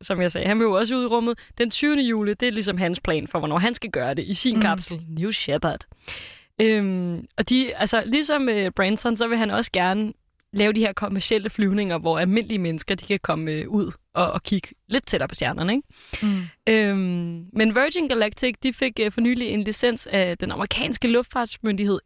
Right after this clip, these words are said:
Speaker 1: F A A, for netop at kunne få lov til kom-, på sådan kommerciel vis at sende folk ud.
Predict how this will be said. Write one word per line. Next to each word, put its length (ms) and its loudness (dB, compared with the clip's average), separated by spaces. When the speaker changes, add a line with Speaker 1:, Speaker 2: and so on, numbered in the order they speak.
Speaker 1:
F 180 -16
A 200 2
A, 240 2
for 160 2
netop 320 0
at 80 -2
kunne 140 -2
få 100 -4
lov 200 2
til 120 -4
kom-, 280 -4
på 200 0
sådan 220 -2
kommerciel 520 0
vis 380 -2
at 140 0
sende 200 -2
folk 260 0
ud. 260 0